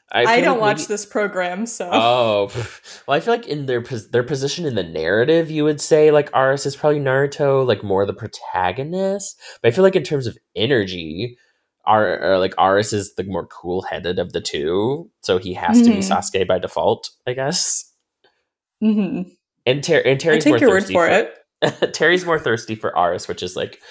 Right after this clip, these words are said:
Speaker 1: Naruto's definitely more thirsty for Sasuke, so that makes sense.
Speaker 2: Mm. Uh, that tracks, that tracks. Is there a,
Speaker 1: <laughs>
Speaker 2: a Naruto character we can connect to Danielle?
Speaker 1: Well, she would have to be Sakura then, right?
Speaker 2: Yeah.
Speaker 1: Like, she's a l-, like, a little tomboy, girly,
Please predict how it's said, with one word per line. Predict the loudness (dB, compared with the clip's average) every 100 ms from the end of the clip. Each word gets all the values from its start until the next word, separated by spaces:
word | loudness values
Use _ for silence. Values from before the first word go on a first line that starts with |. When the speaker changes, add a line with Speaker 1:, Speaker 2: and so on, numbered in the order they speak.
| -20 _
Speaker 1:
Naruto's | -4 -2 -2 -4 -4
definitely | -6 -8 -6 -10
more | -8 -10
thirsty | -8 -10 -12
for | -12 -10
Sasuke, | -10 -12 -12 -12 -12 -12
so | -12 -4 -2
that |
makes | -2 -4
sense. | -6 -4
Speaker 2:
Mm. | -6 -8 -12 -16 -18 _ _ -6
Uh, | -2 -2
that | -2 -6
tracks, | -6 -8 -8 -10
that | -10
tracks. | -6 -6 -8 -12 -20 _ _ _ -6 2
Is | 4 4
there | 4 4 6
a, | 4 2 -4
Speaker 1:
<laughs> | 0
Speaker 2:
a | 2
Naruto | 4 6 4 4 2 4 2 2 -2 -2
character | 0 0 -2 -4 -2
we | -4
can | -4 -4 -4 -6
connect | -8 -6 -6 -6
to |
Danielle? | -2 -2 -2 -4 -2 -4 -6 _ 0
Speaker 1:
Well, | 0
she | 2
would | -4
have | -2 -4 -4
to |
be | -14
Sakura | -12 -12 -12 -10 -10 -12 _
then, | -10 -10 -14 -20 -12
right? | 0 4
Speaker 2:
Yeah. | 4 4
Speaker 1:
Like, | 2 0
she's | -6 -6 -4
a |
l-, | -2 0 2
like, | 0 0
a |
little | 0 2 0
tomboy, | -2 -2 0 2 4 6 6 4 2 -2
girly, | 0 0 0 -2 -2 -2 -4